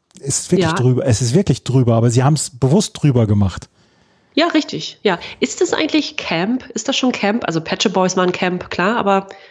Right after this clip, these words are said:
Speaker 2: würdest du Erasure auch als Camp bezeichnen?
Speaker 1: Camp? Das musst du mir jetzt erklären.
Speaker 2: Ja. Ach so, ähm, nicht mu-, als Musikrichtung, aber als Musikstil. Also so, ähm,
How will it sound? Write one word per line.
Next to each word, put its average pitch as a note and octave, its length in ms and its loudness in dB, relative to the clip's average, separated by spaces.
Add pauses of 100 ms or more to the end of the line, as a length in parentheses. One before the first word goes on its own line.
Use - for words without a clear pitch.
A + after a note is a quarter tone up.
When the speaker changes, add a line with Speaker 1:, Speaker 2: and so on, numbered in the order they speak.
(140)
Speaker 2:
würdest G#3+ 200 -2
du - 60 0
Erasure G#3+ 360 2
auch A3+ 80 -6
als - 180 -6
Camp F#3+ 480 -4 (120)
bezeichnen? A#3+ 500 -4 (640)
Speaker 1:
Camp? E3 420 4 (280)
Das - 180 -2
musst - 180 0
du F3 40 6
mir D#3 60 6
jetzt D3 120 0
erklären. A3 400 2
Speaker 2:
Ja. - 60 -20 (480)
Ach G3+ 60 -6
so, C4 400 0
ähm, A3 580 0 (720)
nicht B3+ 220 2
mu-, A#3+ 100 4
als - 200 -2
Musikrichtung, A#3 560 0
aber G#3 140 0
als - 140 -4
Musikstil. G#3+ 920 0
Also G3 180 -6
so, G#3 360 0
ähm, F#3 400 -2